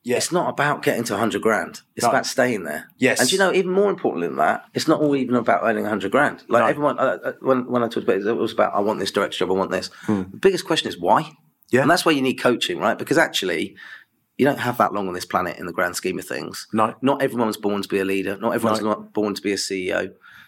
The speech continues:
Speaker 2: um, you wanna get to a job and you want it to be sustainable.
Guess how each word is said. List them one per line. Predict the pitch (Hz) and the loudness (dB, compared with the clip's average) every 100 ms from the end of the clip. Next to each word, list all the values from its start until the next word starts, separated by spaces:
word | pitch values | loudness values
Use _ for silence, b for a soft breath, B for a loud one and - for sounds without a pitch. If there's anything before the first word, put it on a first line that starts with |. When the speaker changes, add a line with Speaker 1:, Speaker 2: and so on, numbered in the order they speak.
| B - | B 2
Speaker 2:
um, | 104 98 95 - | 2 2 -4 -4
you | 117 147 | 0 2
wanna | 147 | 4
get | 139 - | 0 0
to | 110 | 0
a | |
job | 113 95 87 | 2 2 0
and | 101 | 0
you | 104 | 0
want | 107 107 | 2 0
it | |
to | 107 | 0
be | 107 | -2
sustainable. | - - 107 98 82 90 | -2 -2 0 0 -2 -6